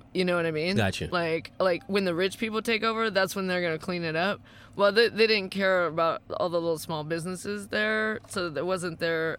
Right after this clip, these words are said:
Speaker 1: I don't think it was ever the intention to clean it up before they rebuild it, which was never that clear on their, when they kept talking about it on their agenda. So, but anyway, I mean, so
Speaker 2: Yeah.
Speaker 1: we kind of, like,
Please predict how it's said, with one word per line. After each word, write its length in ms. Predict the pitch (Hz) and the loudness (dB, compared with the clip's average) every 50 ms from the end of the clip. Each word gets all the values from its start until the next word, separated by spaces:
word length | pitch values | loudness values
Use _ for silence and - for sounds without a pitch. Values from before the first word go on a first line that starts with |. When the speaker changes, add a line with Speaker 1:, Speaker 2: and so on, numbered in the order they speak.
| - - | -4 -2
Speaker 1:
I 120 | - 170 | -2 -2
don't 180 | 175 175 170 165 | -2 -2 -4 -4
think 160 | 180 170 170 | -4 -4 -4
it 60 | 156 | -4
was 120 | 151 160 170 | -4 -2 -4
ever 200 | 170 165 160 165 | -4 -2 -4 -4
the 120 | 151 151 156 | -2 -2 -4
intention 400 | 160 151 165 165 165 - - 156 | -4 -4 -4 -4 -4 -6 -8 -10
to 60 | 151 | -10
clean 200 | - - 170 165 | -8 -6 -6 -4
it 140 | 160 160 156 | -4 -2 -2
up 180 | 160 151 - - | -2 -2 -2 -4
before 360 | 151 147 - 165 160 156 156 | -8 -6 -4 -2 -2 -2 0
they 160 | 151 151 147 | -2 -2 -4
rebuild 440 | 147 156 156 143 143 - 151 156 - | -2 -4 -4 -4 -4 -4 -4 -4 -2
it, 240 | 185 208 220 - - - - - - - - - - - - | -2 -2 -2 -4 -8 -14 -20 -20 -20 -20 -20 -20 -20 -12 -8
which 320 | - 175 - - - - - - - - - 165 | -6 -6 -6 -6 -10 -12 -12 -14 -20 -20 -12 -8
was 240 | 160 170 143 - | -6 -6 -6 -4
never 380 | 160 165 156 147 156 139 107 95 - - - - - - - - - - - - - - - - | -4 -4 -2 -2 -2 -2 -4 -4 -10 -16 -20 -20 -18 -16 -16 -16 -16 -16 -18 -18 -18 -16 -6 -2
that 240 | 147 135 - - - | -2 0 0 -2 -6
clear 340 | - - 185 160 156 151 143 | -6 -2 0 0 0 0 0
on 320 | 147 156 156 151 151 147 | 0 0 -2 -4 -4 -4
their, 160 | 147 156 151 - | -2 -2 -2 0
when 200 | - 160 160 156 | 0 -2 -2 -2
they 140 | 156 156 151 | -2 -4 -4
kept 220 | - 135 - - | -4 -6 -4 -4
talking 280 | - 160 147 147 165 160 | -2 -4 -2 -2 -4 -4
about 240 | 156 151 156 147 131 | -2 0 0 0 -2
it 80 | - | -2
on 160 | - 151 147 | -4 -4 -4
their 140 | 151 147 139 | -4 -4 -4
agenda. 440 | 143 151 147 156 151 151 143 147 151 139 | -4 -4 -4 -4 -4 -2 -2 -4 -4 -4
So, 260 | - 165 165 151 - | -2 -2 -2 -2 0
but 240 | - 247 262 247 - - | 2 2 2 2 2 2
anyway, 480 | 277 302 294 220 175 160 151 175 185 - | 2 4 4 4 2 2 2 0 -2 -4
I 60 | - 175 | -4 -4
mean, 320 | 180 170 165 165 165 165 | -4 -4 -4 -6 -4 0
so 60 | 123 | 2
Speaker 2:
Yeah. 220 | 117 113 98 92 170 | 4 4 4 2 2
Speaker 1:
we 100 | 185 196 | -2 -2
kind 220 | - 202 185 175 | -2 -2 -2 -2
of, 80 | 160 151 | -2 -2
like, 340 | 151 147 - 71 - - | -4 -4 -4 -4 -6 -8